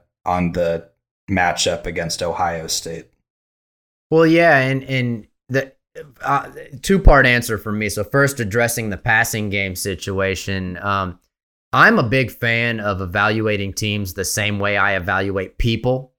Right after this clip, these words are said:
Speaker 2: And, and what I mean by that is once somebody shows you who they are, they're probably gonna keep showing up that way. And so logically, I would think,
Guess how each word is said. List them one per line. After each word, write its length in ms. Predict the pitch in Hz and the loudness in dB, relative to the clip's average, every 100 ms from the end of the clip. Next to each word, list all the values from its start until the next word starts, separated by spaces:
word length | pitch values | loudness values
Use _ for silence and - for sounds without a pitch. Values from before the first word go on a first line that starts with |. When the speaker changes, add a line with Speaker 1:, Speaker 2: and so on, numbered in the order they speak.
| _ _ - | _ _ -4
Speaker 2:
And, 260 | 110 113 113 | 0 0 0
and 200 | 117 120 | 0 2
what 120 | 123 | 2
I 80 | 113 | 2
mean 300 | 123 139 127 | 2 2 2
by 180 | 117 | 2
that 340 | 107 107 107 110 | 2 0 0 -2
is 380 | 104 101 95 _ _ _ _ _ - | -2 -2 -6 _ _ _ _ _ -2
once 260 | 151 190 | 0 0
somebody 440 | - 202 165 127 104 | 0 0 0 0 -2
shows 400 | - 120 120 104 | 0 0 0 -2
you 160 | 107 | -2
who 180 | 107 113 | -2 -2
they 220 | 101 92 | 0 0
are, 420 | 90 92 110 120 _ _ _ - | 0 0 -2 -4 _ _ _ 0
they're 140 | 117 | 0
probably 640 | - 123 120 123 120 123 | 2 2 2 0 -2 -2
gonna 260 | 113 110 107 | -2 -2 -4
keep 400 | - 110 113 _ _ - | -4 -6 -6 _ _ -10
showing 480 | - 113 104 104 | -2 -2 -2 -2
up 220 | 92 98 - | -4 -4 -4
that 220 | 117 107 | -2 0
way. 320 | 127 139 143 _ _ - | -2 -2 -6 _ _ -6
And 180 | 120 123 | 0 0
so 480 | - 143 135 127 - _ _ _ _ _ _ _ - | 2 4 4 2 -4 _ _ _ _ _ _ _ -6
logically, 800 | 123 131 180 151 147 135 131 113 | 0 4 4 4 -2 -2 0 2
I 100 | 117 | 0
would 240 | 110 90 | -2 -4
think, 400 | 117 107 104 | -4 -4 -6